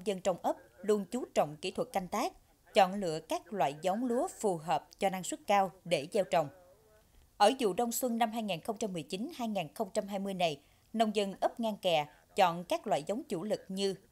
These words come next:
O M một tám, O M năm bốn năm một và S T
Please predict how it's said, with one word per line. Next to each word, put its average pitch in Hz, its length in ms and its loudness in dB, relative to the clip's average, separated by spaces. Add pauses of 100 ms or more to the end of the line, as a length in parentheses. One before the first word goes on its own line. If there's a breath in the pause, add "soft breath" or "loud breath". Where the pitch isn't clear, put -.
(120)
O 208 80 2 (240)
M 185 100 -6
một - 220 -4
tám, 208 300 -2 (200)
O 214 80 2 (220)
M 185 120 -6
năm 175 200 -4
bốn 196 200 -2
năm 208 160 -2
một 170 240 0 (240 soft breath)
và 175 200 4 (120)
S - 60 -2 (140)
T - 40 0